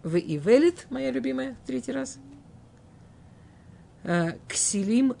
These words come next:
мирма. Посмотрите, что он говорит.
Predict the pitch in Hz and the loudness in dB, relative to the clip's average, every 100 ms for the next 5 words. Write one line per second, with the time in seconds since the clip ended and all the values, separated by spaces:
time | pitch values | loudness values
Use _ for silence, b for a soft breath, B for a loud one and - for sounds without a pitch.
0 | - 180 175 165 151 - - - - - | -2 0 0 -2 -6 -16 -20 -20 -20 -20
1 | - - - - - B B - - - | -20 -20 -20 -20 -20 B B -20 -20 -20
2 | - - B B - - 214 226 190 202 | -14 -14 B B -16 -8 -6 -6 -8 -8
3 | 190 175 175 170 165 - | -8 -8 -6 -6 -8 -12